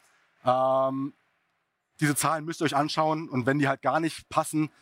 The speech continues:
klar, dann müsst ihr eingreifen. Das ist, das ist klar. Äh, wichtig ist halt nur, monitort nicht den,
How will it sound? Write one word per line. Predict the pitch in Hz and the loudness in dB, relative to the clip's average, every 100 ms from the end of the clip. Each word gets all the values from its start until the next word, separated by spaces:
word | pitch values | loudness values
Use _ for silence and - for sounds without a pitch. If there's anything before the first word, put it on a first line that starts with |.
| _ | _
klar, | - 110 | 0 0
dann | 117 | 0
müsst | 139 | -4
ihr | 117 | 0
eingreifen. | 101 101 85 82 98 | 0 2 -2 -2 -2
Das | 123 | -2
ist, | 120 | 0
das | 143 131 | -2 -2
ist | 120 | -2
klar. | - 127 151 - _ _ _ - | 0 2 2 -4 _ _ _ 0
Äh, | 120 127 | 2 2
wichtig | 156 175 165 | 0 0 0
ist | 160 | 0
halt | 147 147 | 0 0
nur, | 151 151 147 _ _ - | 0 0 -2 _ _ 0
monitort | 143 175 165 160 151 | 2 2 0 0 2
nicht | 156 160 - | 0 0 0
den, | 151 143 143 | 0 2 0